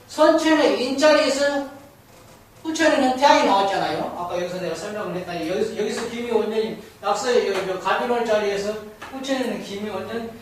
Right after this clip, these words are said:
태양이 여기서 나오는 거예요, 이게. 그다음에 여러분, 이제 이 인은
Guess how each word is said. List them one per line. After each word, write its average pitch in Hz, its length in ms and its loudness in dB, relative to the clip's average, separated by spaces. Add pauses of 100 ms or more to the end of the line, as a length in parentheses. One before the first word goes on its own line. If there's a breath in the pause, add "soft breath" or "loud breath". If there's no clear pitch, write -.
(200 loud breath)
태양이 277 340 6
여기서 202 220 -4
나오는 156 280 -2
거예요, 135 160 -12 (120)
이게. - 260 -12 (1120)
그다음에 226 300 -4
여러분, 214 340 -2
이제 175 200 -2 (420)
이 160 300 -8 (260)
인은 240 640 0